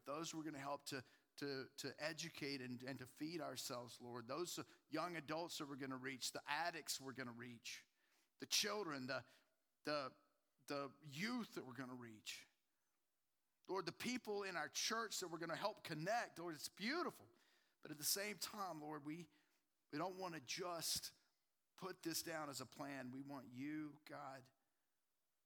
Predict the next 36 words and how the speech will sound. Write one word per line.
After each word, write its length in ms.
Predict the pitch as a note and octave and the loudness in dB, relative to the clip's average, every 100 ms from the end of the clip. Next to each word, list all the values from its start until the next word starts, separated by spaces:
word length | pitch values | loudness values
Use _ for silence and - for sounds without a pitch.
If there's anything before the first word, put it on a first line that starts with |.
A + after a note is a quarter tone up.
| _ _ _ _ _ _ - | _ _ _ _ _ _ -4
to 80 | |
see 240 | B2 - B2+ | 0 0 0
it 140 | A#2+ - | -6 -10
through 380 | G#2 G#2+ G#2 G2 _ _ _ _ _ _ _ _ B2+ | -10 -10 -10 -14 _ _ _ _ _ _ _ _ -8
and 100 | A#2+ | -8
to 60 | |
guide 380 | A2+ A2 B2 B2 | -6 -8 -8 -8
us. 320 | - - - - _ _ _ _ _ _ _ _ _ _ _ | -4 -4 -6 -10 _ _ _ _ _ _ _ _ _ _ _
We 100 | C3+ | -4
love 300 | A#2 A2+ C#3 | 0 -2 -2
you. 240 | D#3+ E3 E3 C3 _ _ _ _ _ _ - | -4 -4 -6 -10 _ _ _ _ _ _ -8
We 60 | |
trust 440 | A#2+ - F3+ E3+ - | 0 2 4 2 2
you. 100 | E3 | 0
We 120 | B2+ A#2+ - | -4 -6 -6
thank 380 | D#3 E3+ D#3 - | -4 -4 -4 -8
you 120 | G#2 G#2 - _ _ _ _ _ _ - | -8 -14 -20 _ _ _ _ _ _ -8
for 80 | C3 | -6
the 100 | A#2 - | -6 -8
healing 440 | F3 F#3+ D3 A#2 A2 | -4 -2 -2 -6 -6
we 100 | B2 | -4
have 100 | A#2+ | 0
seen 320 | - D#3+ C#3 | 0 0 0
in 100 | A#2+ | -2
this 140 | A#2+ A#2 | -4 -6
church 500 | - - - - - _ _ _ _ _ _ _ _ _ C3 | -8 -10 -12 -16 -16 _ _ _ _ _ _ _ _ _ -4
in 60 | |
the 80 | B2+ | -2
last 320 | B2+ C3 - | -2 -2 -2
couple 240 | B2+ - B2+ | -4 -6 -8
of 60 | |
weeks. 320 | B2+ C3 - - | -8 -6 -8 -6
Thank 320 | D3 D3+ - | -8 -8 -8
you, 100 | D3 D#3 C#3 _ _ - | -10 -10 -14 _ _ -14
thank 160 | C3+ C3+ | -12 -12
you, 60 | - | -14